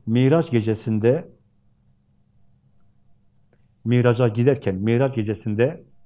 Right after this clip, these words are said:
gördüm ki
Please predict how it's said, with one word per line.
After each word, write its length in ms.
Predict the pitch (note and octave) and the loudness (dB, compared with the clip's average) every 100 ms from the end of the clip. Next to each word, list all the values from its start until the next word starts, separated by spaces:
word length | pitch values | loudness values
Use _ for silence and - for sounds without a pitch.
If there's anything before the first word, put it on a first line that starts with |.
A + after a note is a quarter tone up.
| _ _ - _ _ _ _ _ _ _ _ _ _ _ _ _ - | _ _ -20 _ _ _ _ _ _ _ _ _ _ _ _ _ -6
gördüm 500 | A#2 B2+ B2+ E3+ F#3 | 2 6 6 4 2
ki 380 | - C3 D3 | 0 -2 -2